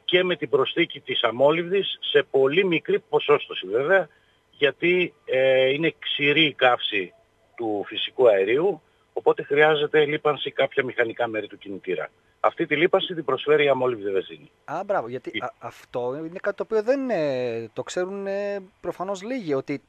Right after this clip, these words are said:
Speaker 2: μπορεί να δουλ-, να λέμε ότι δουλεύει με το αέριο, αλλά παρόλα αυτά ξοδεύει έστω και ένα πολύ μικρό ποσοστό βενζίνης για τη λίπανση του κινητήρα ενώ δουλεύει.
Speaker 1: Ακριβώς, ακριβώς. Η Fiat είναι πρωτοπόρος στα εναλλακτικά καύσιμα. Από το χίλια εννιακόσια εξήντα,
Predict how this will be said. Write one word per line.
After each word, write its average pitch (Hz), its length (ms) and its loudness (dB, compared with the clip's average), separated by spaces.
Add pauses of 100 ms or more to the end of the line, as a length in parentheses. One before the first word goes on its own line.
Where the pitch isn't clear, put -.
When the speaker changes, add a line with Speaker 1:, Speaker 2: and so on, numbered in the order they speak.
(220)
Speaker 2:
μπορεί 131 480 0
να 202 160 -4
δουλ-, 185 160 -8
να 165 140 -2
λέμε 156 180 -2
ότι 143 100 -14
δουλεύει 143 280 -4
με 147 100 -6
το 123 320 2
αέριο, 127 380 2
αλλά 143 120 2
παρόλα 175 260 0
αυτά 190 300 2 (480)
ξοδεύει 202 480 2
έστω 208 180 0
και - 80 -2
ένα 190 100 0
πολύ 190 220 0
μικρό 180 260 -2
ποσοστό 165 360 -4
βενζίνης 147 720 -2 (100)
για 143 200 0
τη 151 120 -6
λίπανση 147 760 0
του 139 120 -8
κινητήρα 143 480 -2
ενώ 135 340 -2
δουλεύει. 127 500 0 (600)
Speaker 1:
Ακριβώς, 98 520 0
ακριβώς. 82 500 -6 (340)
Η 101 220 -6
Fiat 151 280 0
είναι 147 480 2
πρωτοπόρος 127 640 2
στα 104 120 2
εναλλακτικά 98 540 2
καύσιμα. 120 640 -4
Από 101 180 -6
το 95 120 -4
χίλια 135 240 -6
εννιακόσια 120 520 -2
εξήντα, 101 640 0